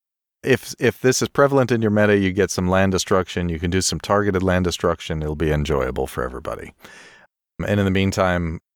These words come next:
hope that you were one of the people who got in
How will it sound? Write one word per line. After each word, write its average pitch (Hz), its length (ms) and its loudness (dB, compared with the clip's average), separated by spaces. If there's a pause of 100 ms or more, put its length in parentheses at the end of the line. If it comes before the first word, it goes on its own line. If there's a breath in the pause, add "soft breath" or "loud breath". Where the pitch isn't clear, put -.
(400)
hope 104 260 -2 (160)
that 92 280 0
you 107 120 2
were 101 100 6
one 98 160 2
of 95 80 2
the 87 60 -2
people 95 260 -2
who 92 160 0
got 95 220 2
in 90 240 2